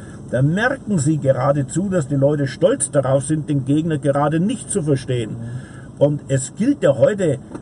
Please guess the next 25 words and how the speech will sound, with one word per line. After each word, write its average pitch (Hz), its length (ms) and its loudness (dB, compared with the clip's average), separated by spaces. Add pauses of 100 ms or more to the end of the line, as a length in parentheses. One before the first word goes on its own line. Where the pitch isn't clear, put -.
(220)
nach 151 220 2
gerade 143 480 -2
als 143 160 2
ein 143 140 2
Beweis 139 440 2
für 170 140 -2
besondere 156 600 0
Authentizität, 139 1040 0
wenn 170 120 0
man 156 100 -2
sagt, 131 220 -2 (440)
"Na - 80 -4
ja, 185 320 -6 (260)
dein 165 180 0
Argument, 170 640 0
das 143 180 -2
klingt 180 240 0
so 170 220 4 (120)
rational, 185 840 0
ich 196 120 -4
folge 202 360 0
da 185 100 4
lieber 190 340 2
meinem 175 340 2
Gefühl. 165 460 2